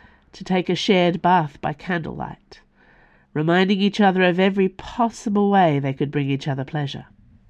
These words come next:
They played at being husband and wife for another three months after that, but by the end of it they were throwing wine glasses at each other, flirting with other people, making each other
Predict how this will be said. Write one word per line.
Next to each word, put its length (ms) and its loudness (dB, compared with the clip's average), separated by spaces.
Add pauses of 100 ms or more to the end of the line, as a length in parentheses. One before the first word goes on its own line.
(1500)
They 220 4
played 420 4
at 140 -10
being 220 -6
husband 400 -4
and 60 -6
wife 280 -6
for 120 -8
another 220 -2
three 260 -2
months 300 -4
after 320 0
that, 380 0
but 120 -8
by 200 4
the 160 2
end 160 -4
of 80 -6
it 180 -6
they 220 2
were 260 0 (180)
throwing 300 -6
wine 280 -6
glasses 420 -4
at 120 -4
each 200 -4
other, 320 -2 (680)
flirting 400 2
with 160 2
other 200 6
people, 440 0
making 520 0
each 260 -4
other 480 -4